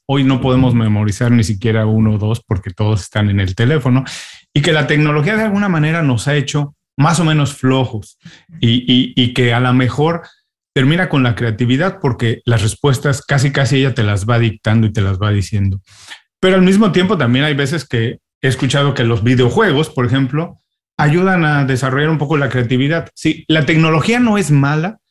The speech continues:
sino es más bien cómo la utiliz-, no es buena o mala, digamos, sino es más bien la, la, el uso que le demos. Y esto me llevo de tu historia, de verdad, me parece increíble que no solamente que hayas hecho búsqueda de, de, de algunos sitios de Miami, eso,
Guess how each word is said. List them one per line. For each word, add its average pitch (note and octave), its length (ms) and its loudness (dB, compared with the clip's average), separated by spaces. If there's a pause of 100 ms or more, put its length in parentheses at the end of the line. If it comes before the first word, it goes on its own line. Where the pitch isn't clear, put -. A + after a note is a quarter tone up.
(160)
sino C#3+ 240 2
es E3+ 100 2
más D#3+ 200 0
bien D3+ 320 -2 (360)
cómo E3+ 260 4
la C#3+ 100 2
utiliz-, A2+ 460 -2
no D3 120 2
es E3 100 -2
buena C#3+ 260 2
o B2+ 40 0
mala, C3 460 -2
digamos, A2+ 540 -4 (240)
sino C3+ 260 2
es D3 80 4
más D3+ 180 2
bien D3 260 0 (320)
la, B2+ 340 0
la, A#2 500 2 (380)
el C3+ 160 2
uso F#3 240 2
que C#3+ 100 0
le C3 80 2
demos. D#3+ 320 0 (240)
Y D3+ 80 2
esto G#3+ 200 0
me E3+ 120 2
llevo F#3+ 240 0
de D#3 120 0
tu A#2+ 100 -4
historia, G#3 300 -2
de D3 120 0
verdad, D#3 220 -2
me D#3+ 140 0
parece C#3 300 -4
increíble D3 640 -2
que D3 300 -2 (760)
no A3 140 2
solamente F#3+ 480 0
que E3 100 -2
hayas E3 200 0
hecho D#3+ 320 -2
búsqueda C#3+ 480 -2
de, A2+ 240 -2
de, A#2+ 260 -6
de C3 80 0
algunos A#2+ 300 2
sitios C#3+ 260 0
de A#2 80 2
Miami, A2+ 440 0
eso, C#3+ 200 -4